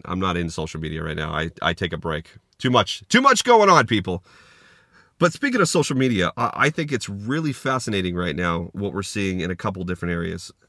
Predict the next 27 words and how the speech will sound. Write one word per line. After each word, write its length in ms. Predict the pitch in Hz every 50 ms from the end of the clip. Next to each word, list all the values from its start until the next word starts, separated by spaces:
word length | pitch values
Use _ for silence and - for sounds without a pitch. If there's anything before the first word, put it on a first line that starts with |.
| _ -
Number 440 | - 90 90 92 104 107 104 113 110
one, 340 | 107 104 92 80 85 87 - _ _ _ _ _ _ _ _ _ _ _ _ _ _ _ _ - - _ _ _ _ _ _ _ _ _ -
and 120 | 107 117
one 120 | 120 127 123
of 60 | 117
the 60 | 117
most 400 | 120 127 123 117 - - _ _ _ _ _ _
prime 400 | - - - 143 147 156 160 160
examples 600 | 156 127 110 110 120 113 113 117 - 95 90 -
right 180 | 92 90 78 85
now 320 | 92 87 87 87 87 85 - _ _ _ _ _ _ _ _
is 500 | 113 113 110 107 104 101 95 - - - - _ - _ _ _ _ _ _ _ _ _ _ _ _ -
Al 200 | 107 117 131 170
Gross, 680 | 160 139 139 139 123 104 98 92 - - - - - - _
for 240 | _ _ - 113 107
months 840 | 98 101 98 101 110 127 151 147 98 80 - - - - - - _ _ _ _ _ _ _ _ _ _ _ -
on 140 | 101 107 107
his 160 | 117 110 -
social 360 | - - 127 127 123 - 131
media 280 | 117 120 120 117 107 90
platform, 640 | - 110 98 98 95 - - 92 87 85 82 82 - _ _ _ _ _ _ _
has 360 | - 110 104 104 107 104 95
been 460 | 95 113 110 104 104 98 92 90 - - _ - - _ _ _ _ _ _ _ _ _ _
just 180 | - - 339 -
kinda 180 | - 370 349 254
trickling 580 | - - - 190 208 - - 214 214 202 160
out, 280 | 127 123 131 147 -